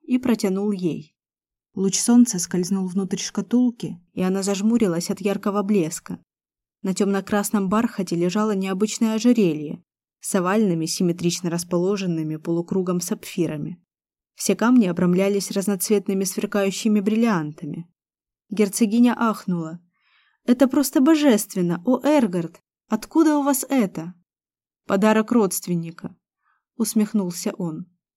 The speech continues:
«Позволите?» «Я не могу, не имею права». Он оказался позади нее, и его пальцы вынули ожерелье из шкатулки. «Это бал сияющей луны.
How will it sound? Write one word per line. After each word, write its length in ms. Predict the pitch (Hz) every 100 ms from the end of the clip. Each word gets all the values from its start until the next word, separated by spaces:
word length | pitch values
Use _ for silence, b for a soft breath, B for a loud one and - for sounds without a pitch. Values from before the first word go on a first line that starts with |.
| _
«Позволите?» 800 | - 180 190 247 220 - - - _ _ _ _ _ _ _ _ _
«Я 240 | 196 226
не 140 | 226 254
могу, 580 | 285 247 247 190 165 _ _ -
не 240 | 226 254
имею 260 | 269 285 285
права». 500 | 285 220 156 156 175 _ _ _ _ _ _ _ _
Он 160 | 220 208
оказался 560 | 202 220 220 208 -
позади 400 | 214 196 202 185
нее, 360 | 214 220 233 240 _ _ _
и 100 | -
его 240 | 202 202 208
пальцы 480 | 202 233 233 - 175
вынули 320 | 196 202 196
ожерелье 600 | 196 196 202 202 196 196
из 80 | 196
шкатулки. 800 | - 226 214 170 160 - - - _ _ _ _ _ _ _ _ _
«Это 380 | 185 214 - 139
бал 240 | 156 170
сияющей 680 | - 185 170 160 170 - 180
луны. 480 | 190 196 170 165